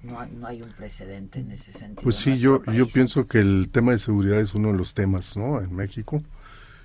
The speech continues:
Speaker 2: este, la certidumbre en la parte empresarial es otro de los temas, y entonces yo creo que el mexicano está ávido de tener una ruta por la cual podamos transitar, este, con libertades.
Speaker 1: Sin duda.
Speaker 2: Y eso es lo que,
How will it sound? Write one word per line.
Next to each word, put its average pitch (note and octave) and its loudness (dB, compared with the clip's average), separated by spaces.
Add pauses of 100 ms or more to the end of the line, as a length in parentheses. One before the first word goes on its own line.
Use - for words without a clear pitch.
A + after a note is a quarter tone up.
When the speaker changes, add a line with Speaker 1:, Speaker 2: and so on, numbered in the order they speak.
(220)
Speaker 2:
este, F#2+ -2
la F2 -4
certidumbre F#2 -2
en E2 -8
la E2 -14 (140)
parte G#2 -2
empresarial F#2 -2
es E2+ -10
otro A2+ -2
de G2 -2
los F2+ -10
temas, A2+ -4
y A2+ -6
entonces G2+ -8 (480)
yo A2+ 4
creo A2 2
que G#2 -2
el G2 4
mexicano F#2+ 0
está G#2 -2
ávido G#2 2
de F2 -2
tener F#2 -2
una F#2+ 2
ruta G2 -2 (600)
por F#2 0
la F2+ 0
cual F#2+ 0
podamos G2 0
transitar, G2 -2 (100)
este, F#2 -8 (160)
con A2 2
libertades. G#2 2
Speaker 1:
Sin C3+ -12
duda. C3+ -10 (300)
Speaker 2:
Y G#2 4
eso G#2+ 2
es G#2 2
lo G2+ 2
que, F2 0